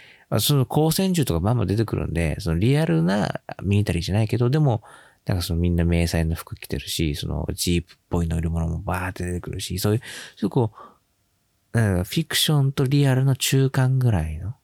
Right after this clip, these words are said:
うん、感じの、あの、ミリタリーエスエフな感じなんですけど、アクションアニメなんですけど。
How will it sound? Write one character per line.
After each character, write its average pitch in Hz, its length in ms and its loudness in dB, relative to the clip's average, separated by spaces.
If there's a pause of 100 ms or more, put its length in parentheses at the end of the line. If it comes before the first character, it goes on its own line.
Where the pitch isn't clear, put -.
(260)
う 82 80 -4
ん、 82 220 -4 (220)
感 80 260 -2
じ 123 140 -2
の、 180 260 -2 (340)
あ - 120 -10
の、 - 220 -8 (100)
ミ 95 160 -2
リ 90 100 -2
タ 85 160 -4
リ 82 240 -4
ー - 60 -6
エ - 20 -4
ス - 180 -4
エ - 60 -8
フ - 240 -12 (560)
な 80 140 -10
感 - 260 -10
じ - 140 -14
な - 80 -12
ん - 20 -14
で - 60 -20
す - 80 -20
け - 80 -10
ど、 - 60 -10
ア 101 100 -4
ク - 100 -6
シ - 140 0
ョ - 20 -2
ン - 120 -12 (140)
ア - 60 -6
ニ 90 100 -4
メ - 120 -8
な - 60 -16
ん - 20 -14
で 110 80 -12
す - 60 -14
け 92 80 -4
ど。 - 120 -2